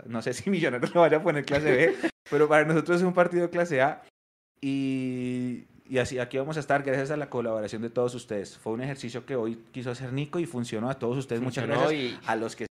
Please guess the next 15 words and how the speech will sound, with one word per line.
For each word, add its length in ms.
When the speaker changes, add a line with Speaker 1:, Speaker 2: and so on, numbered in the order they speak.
Speaker 1:
vieron, 420
a 120
los 200
que 100
mandaron 280
superchat, 640
a 220
los 220
que 120
se 80
volvieron 460
miembros, 580
Speaker 2:
Pero 200
es 80
que 100